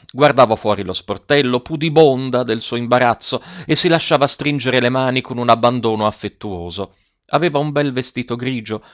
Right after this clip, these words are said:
un cappellino di paglia, dei lunghi guanti di Svezia,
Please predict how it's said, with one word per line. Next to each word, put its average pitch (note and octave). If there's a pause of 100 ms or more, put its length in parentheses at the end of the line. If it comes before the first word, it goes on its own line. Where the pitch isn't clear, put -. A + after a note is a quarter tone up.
(140)
un A#2
cappellino A2
di F#2+
paglia, C3
dei G#2+
lunghi A2+
guanti A2
di F#2+
Svezia, B2